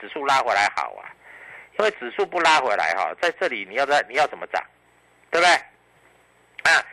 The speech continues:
大盘指数已经涨那么多啦，啊，对不对？所以各位，在这里我要跟你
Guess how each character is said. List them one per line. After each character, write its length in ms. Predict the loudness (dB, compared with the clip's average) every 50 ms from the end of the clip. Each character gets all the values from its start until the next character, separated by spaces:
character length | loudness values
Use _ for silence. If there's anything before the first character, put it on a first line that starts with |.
| -18 -18 -18 -6 0
大 140 | 2 2
盘 180 | 4 4 2 0
指 100 | -2 -6
数 80 | -4 -2
已 100 | 0 2
经 160 | 2 0 2
涨 140 | 2 0 0
那 60 | 0 0
么 120 | -4 -4
多 200 | -2 -2 -2 0
啦， 160 | 2 0 0 -2 -6 _ _ _ -18 -18 -16 -10 -2 2
啊， 260 | 4 4 4 4 2 -2 -10 -20 -20 -20 -20 -20 _ -4
对 80 | -2
不 80 | 2 4
对？ 180 | 4 4 2 2 0
所 100 | 2 4
以 100 | 4 4 4
各 180 | 4 2 4
位， 80 | 6 6 4 4 2 0 -6 -20 -20 -20 _ _ 0 2
在 140 | 2 4
这 160 | 4 4 2 2
里 120 | 2 2
我 120 | 2 2
要 80 | 2 2
跟 160 | 2 0 -4
你 120 | -4 -6